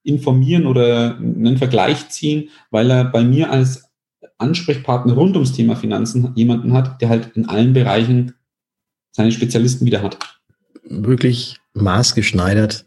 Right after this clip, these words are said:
Speaker 2: auch dann diese Lösungen bieten können und jetzt nicht irgendwie nur sowas Halbseidenes
Speaker 1: Genau.
Speaker 2: oder irgendwie so mit gefährlichem Halbwissen,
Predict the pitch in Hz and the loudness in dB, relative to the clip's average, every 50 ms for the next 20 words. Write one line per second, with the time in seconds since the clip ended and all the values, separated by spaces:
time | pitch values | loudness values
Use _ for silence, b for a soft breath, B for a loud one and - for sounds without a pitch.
0 | _ _ - 98 95 - 107 95 101 101 95 92 98 95 92 101 107 107 107 104 | _ _ -6 -6 -2 -2 -2 0 0 0 0 0 0 2 2 2 2 2 2 2
1 | 98 92 95 107 110 135 131 - 123 117 117 131 104 113 107 - 117 107 - - | 0 0 0 0 0 0 0 0 0 0 0 0 0 -2 -2 -2 -2 -4 -2 0
2 | 120 117 113 - 110 107 107 104 107 113 113 104 104 98 101 98 - - 98 101 | -2 -2 0 0 -2 0 0 2 2 2 2 2 2 0 0 -2 -2 -2 -2 -2
3 | 107 - - 95 90 92 104 107 110 113 107 107 - B B B B B B 135 | -2 0 0 0 2 2 2 2 2 0 -2 -4 -10 B B B B B B 0
4 | 113 95 95 101 101 107 101 - 92 101 104 101 104 101 101 107 107 - 110 - | 0 2 2 2 2 2 0 0 0 0 0 0 2 2 2 0 0 0 -4 -2
5 | - 107 110 123 143 131 117 107 95 - 82 82 82 - - 92 - - 104 - | 0 0 2 2 2 2 2 0 0 0 -4 -6 -6 -8 -8 -8 -8 -8 -10 -14